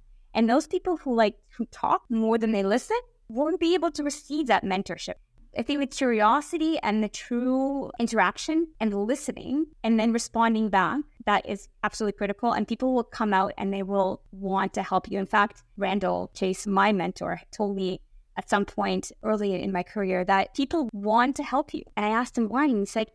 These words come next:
"You talk to them." That, I think, is, there's no, no magic, no secret sauce, but I think there's that.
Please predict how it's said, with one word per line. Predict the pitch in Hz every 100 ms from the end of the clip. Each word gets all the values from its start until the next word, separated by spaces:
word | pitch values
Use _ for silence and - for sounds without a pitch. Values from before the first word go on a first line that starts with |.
| -
"You | 214
talk | 214 269 330
to | -
them." | - - _
That, | - 226
I | 247
think, | 226 220 208
is, | 202 202
there's | 220 254
no, | 254 220
no | 208
magic, | 196 202 196 190
no | 202
secret | 202 208 190
sauce, | - 190 185
but | -
I | 185
think | 196 185
there's | 175 180
that. | 180 208 294